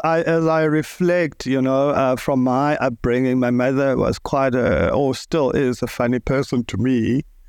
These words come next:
Uh, so I think the humor, you know, uh, uh, comes from there, and, um, and, and, and, and it, and, and it moves with you. That's the funny thing, because I as well used it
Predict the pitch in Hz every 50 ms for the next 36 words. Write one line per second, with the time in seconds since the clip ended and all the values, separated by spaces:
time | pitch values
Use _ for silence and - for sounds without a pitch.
0 | - - - _ - - - - 135 131 135 143 - - 175 151 151 147 143 -
1 | - 208 214 214 185 170 165 143 - 190 185 180 180 175 147 127 120 117 117 123
2 | 143 165 190 170 - - - 147 147 139 135 135 135 135 135 143 143 - - 135
3 | 131 131 131 127 127 127 127 123 123 - - - - - - 90 135 131 127 127
4 | 82 85 - - - 160 139 139 131 - - 135 127 123 123 117 131 123 117 110
5 | 107 101 127 - - - 151 147 139 135 - - - - - - - - - -
6 | _ - - 131 135 131 131 135 135 135 135 131 139 - - - 143 139 117 -
7 | 131 - 147 147 139 - - 156 151 - - - - - - - 185 202 196 202
8 | 185 - 202 185 180 190 190 - - 190 196 196 202 165 160 160 170 190 220 254
9 | 247 220 233 202 - - 139 131 123 107 127 135 151 - - 170 156 - - 147
10 | 147 156 160 156 - - 139 127 123 - 123 - - 151 147 143 - - 143 143
11 | 147 151 156 165 165 156 - - - 151 147 139 123 135 135 139 139 147 147 147
12 | 147 139 139 143 143 135 - 131